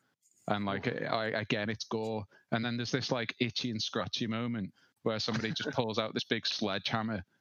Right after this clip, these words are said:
Speaker 1: because if you don't die, you get a s-, you get sledgehammered in the face. Um, so one of the cult members just instantly finishes him off. And again,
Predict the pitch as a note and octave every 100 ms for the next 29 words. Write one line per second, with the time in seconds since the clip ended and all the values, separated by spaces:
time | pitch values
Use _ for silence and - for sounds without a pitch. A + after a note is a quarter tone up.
0 | _ - A2+ A2+ - A#2 A#2 G#2+ G#2+ G2
1 | A2 G2+ G#2+ G#2 - G2+ F#2+ - G2+ A2+
2 | - - - A2 G2+ - A#2+ A2+ G#2+ G#2+
3 | F#2+ - G#2 A#2+ C#3 - - _ _ _
4 | - G#2 G#2 - A2+ A2+ A2+ - G#2+ -
5 | G2 - G#2+ G#2 G2 - - A2 F#2 G#2+
6 | - G2+ - G2+ F#2+ G#2 G2 F#2+ F#2 -
7 | G#2 G2 B2 G#2